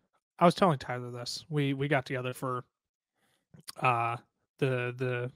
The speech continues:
the Jags Chiefs game on, on Saturday. Then we started talking a little bit about, um, the, the games coming up as well. And I was listening to the Bill Simmons podcast,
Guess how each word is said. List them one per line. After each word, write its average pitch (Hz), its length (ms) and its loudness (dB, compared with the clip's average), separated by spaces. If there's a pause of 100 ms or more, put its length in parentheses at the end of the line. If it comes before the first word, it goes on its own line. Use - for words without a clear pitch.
the 143 100 2
Jags 139 380 6
Chiefs - 280 2
game 123 200 -4
on, 123 160 -6 (160)
on 131 140 -2
Saturday. 120 460 0 (640)
Then 147 100 4
we 127 80 2
started 123 200 2
talking 123 280 0
a 123 60 -4
little 123 160 -4
bit 123 140 -4
about, 123 280 2 (640)
um, 113 380 -2 (800)
the, 117 280 -2
the 135 120 -2
games 135 260 4
coming 135 200 2
up 131 140 2
as 127 120 -2
well. 135 320 10
And 123 120 2
I 127 60 6
was 131 100 6
listening 143 260 8
to 139 100 6
the 127 80 4
Bill 131 140 6
Simmons 131 260 2
podcast, 127 640 2